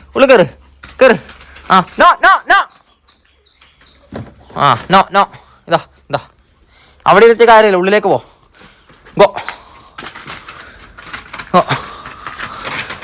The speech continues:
അപ്പൊ നമുക്ക് ട്രിക്കിൽ ഈ സാധനം മൂടാട്ടോ. അതായത് ഫസ്റ്റ് ടൈം ആണ്, അവനൊരു പേടി ഉണ്ടാവും. <laughs> മൂടിയിടാ, അയാളെ മൂടി വെച്ചിട്ടുണ്ട്. നോക്കൂ,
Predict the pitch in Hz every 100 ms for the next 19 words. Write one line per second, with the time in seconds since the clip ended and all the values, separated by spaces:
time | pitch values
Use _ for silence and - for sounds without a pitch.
0 | - - 135 135 143 - 120 - 156 165
1 | 151 143 143 147 143 131 123 123 143 151
2 | 147 - 190 185 165 160 160 175 185 175
3 | 240 247 247 269 302 302 311 330 1077 -
4 | 508 - 1077 1077 - _ - 262 262 254
5 | 339 _ _ 254 247 226 - 170 175 185
6 | 170 156 135 156 123 - - - 320 -
7 | 165 180 180 180 185 175 160 160 160 151
8 | 165 - _ - - - - 175 147 170
9 | 233 - - - 180 170